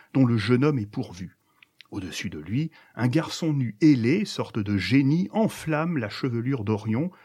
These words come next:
au moyen d'une torche, tout en lui montrant de son index droit dressé la direction des cieux. Le feu évoque à la fois les flammes du bûcher funéraire libérant l'âme du corps et l'éclat de l'étoile en laquelle Orion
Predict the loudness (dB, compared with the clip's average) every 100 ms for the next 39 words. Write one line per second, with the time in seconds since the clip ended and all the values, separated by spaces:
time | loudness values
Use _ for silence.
0 | -12 -8 -4 -4 -4 -4 -6 -8 -8 -8
1 | -8 -10 -12 -12 -12 -18 -20 -4 2 4
2 | 4 2 4 4 4 2 0 -2 -2 -6
3 | _ -4 0 4 4 4 2 0 -2 0
4 | 0 -2 -2 0 0 0 -2 -2 -4 -12
5 | _ -10 -6 -4 -6 -6 -4 -4 -4 -6
6 | -10 -16 -20 _ _ _ _ _ _ -12
7 | -10 -8 -8 -8 -8 -2 -2 -4 -14 -20
8 | _ -14 -12 -6 0 0 -2 -6 -6 -4
9 | -6 -8 -2 -2 0 -4 -6 -6 -4 -2
10 | 0 0 0 0 2 2 4 4 4 4
11 | 2 -2 -8 -12 -10 -6 -4 -6 -10 -20
12 | -20 _ _ _ -8 -2 0 0 -2 -2
13 | -2 -2 -4 -4 -4 -2 -4 -6 -6 -6
14 | -6 -6 -6 -6 -6 -6 -6